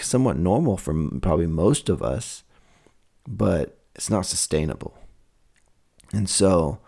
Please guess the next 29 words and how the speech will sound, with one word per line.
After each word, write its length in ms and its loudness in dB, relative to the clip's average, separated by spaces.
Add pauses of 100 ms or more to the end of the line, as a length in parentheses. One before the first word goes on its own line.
(760)
I'm 280 0
on 200 -2
a 100 -14
journey, 440 -4
man, 380 -8
and 120 -2
it's 280 -4
been 480 -2 (380)
an 120 -2
emotional 760 2
roller 220 -6
coaster 380 -10
because, 600 -4 (260)
you 100 -2
know, 300 0
he 160 -6
talks 280 -4
about 260 -2
wounds 440 4
you 100 4
have 600 0 (480)
and 480 -2 (340)
certain 360 0
things, 440 2
and, 240 -2
um, 460 -6 (1400)
and 180 0
it's 180 -6
like 220 -6